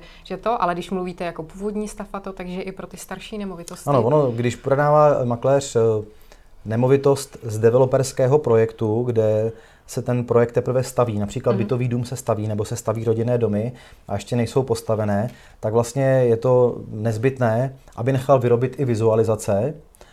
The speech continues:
Speaker 2: ten makléř nebo ten developer, a ukázal těm zájemcům, jak to bude vypadat, až to bude postavené. Ale musím říct, že i tady je potřeba do té inzerce to dobře napsat,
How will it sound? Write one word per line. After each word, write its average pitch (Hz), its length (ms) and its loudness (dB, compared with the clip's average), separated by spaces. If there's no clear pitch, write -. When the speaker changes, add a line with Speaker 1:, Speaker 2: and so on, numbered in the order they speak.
Speaker 2:
ten 117 140 -2
makléř 117 360 2
nebo 120 140 0
ten 123 160 0
developer, 110 560 0
a 107 80 -6
ukázal 139 460 2
těm 147 180 -2
zájemcům, 131 580 0
jak 123 200 2
to 151 100 2
bude 139 200 4
vypadat, 123 500 2
až - 140 -12
to 127 100 -4
bude 120 180 2
postavené. 107 640 -2
Ale 117 140 2
musím 127 300 0
říct, 135 180 -2
že 139 220 6
i 131 80 -2
tady 131 420 4
je 120 140 2
potřeba 120 440 -2
do 131 80 -2
té 123 160 -2
inzerce 123 460 0
to 127 140 -2
dobře 127 280 0
napsat, 120 480 0